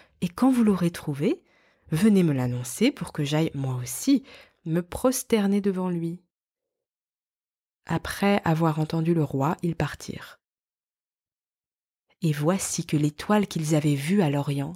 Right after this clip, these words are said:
les précédait, jusqu'à ce qu'elle vienne s'arrêter au-dessus de l'endroit où se trouvait l'enfant. Quand ils virent l'étoile,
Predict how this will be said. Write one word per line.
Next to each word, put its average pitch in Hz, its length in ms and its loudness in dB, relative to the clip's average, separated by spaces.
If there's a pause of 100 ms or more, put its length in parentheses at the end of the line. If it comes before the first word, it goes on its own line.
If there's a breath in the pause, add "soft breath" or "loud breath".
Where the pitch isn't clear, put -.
(120)
les 139 120 -4
précédait, 165 720 -6 (600 soft breath)
jusqu'à 208 440 2
ce - 140 0
qu'elle 190 220 2
vienne 165 240 2
s'arrêter 175 600 0 (140)
au-dessus 208 640 2
de 202 80 4
l'endroit 165 680 -2
où - 80 -14
se - 120 -8
trouvait 165 440 -4
l'enfant. 147 440 -10 (1600)
Quand 175 220 -2
ils 180 140 2
virent 202 260 2
l'étoile, 185 560 -4